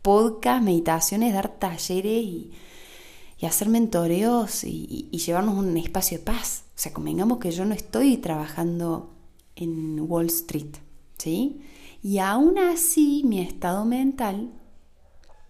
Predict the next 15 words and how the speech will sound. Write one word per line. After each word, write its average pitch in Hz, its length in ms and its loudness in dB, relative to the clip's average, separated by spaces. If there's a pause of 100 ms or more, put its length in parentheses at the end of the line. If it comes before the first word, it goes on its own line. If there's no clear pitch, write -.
(200)
me 196 200 -2
lleva 202 720 2 (1120)
a, 170 540 -4 (220)
a 180 160 -4
veces 208 380 -2
a 196 80 -6
caer 196 240 0
en 220 140 2
esos, 196 840 -4 (560)
en 208 140 2
esos 247 220 2
espacios 196 380 4
de 190 60 0
acelere 185 500 2
interno. 165 760 -2